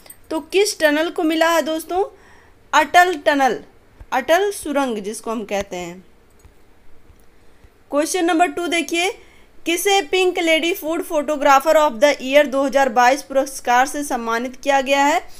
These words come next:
देवदत्त चक्रवर्ती। देवदत्त चक्रवर्ती को पिंक लेडी फूड फोटोग्राफर of the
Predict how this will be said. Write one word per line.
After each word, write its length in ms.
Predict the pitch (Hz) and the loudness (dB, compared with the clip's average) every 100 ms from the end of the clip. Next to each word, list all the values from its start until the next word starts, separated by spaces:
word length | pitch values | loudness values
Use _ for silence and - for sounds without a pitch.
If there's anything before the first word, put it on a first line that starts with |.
| - - - | -18 -20 -18
देवदत्त 1600 | 233 196 311 359 381 392 - - - - - - 220 294 320 - 415 415 | -8 -2 0 2 2 0 -4 -12 -16 -18 -20 -8 2 2 2 -2 -4 0
चक्रवर्ती। 760 | 311 277 269 254 247 - 233 - - - - - | 0 2 0 0 -2 -6 -8 -10 -18 -20 -18 -12
देवदत्त 560 | 202 302 370 359 285 392 | -4 0 0 0 -4 -4
चक्रवर्ती 680 | 294 294 294 269 277 269 339 | -2 -2 0 2 2 0 -4
को 220 | 349 339 370 539 - - - - | -4 -2 -2 -4 -10 -20 -16 -2
पिंक 260 | 370 359 | -2 0
लेडी 340 | 359 320 320 339 | 2 2 2 -2
फूड 340 | - 302 339 | -4 -4 -4
फोटोग्राफर 760 | 381 302 294 269 285 269 349 320 | -2 -2 -2 2 4 4 4 2
of 180 | 311 | 2
the 120 | 214 | 0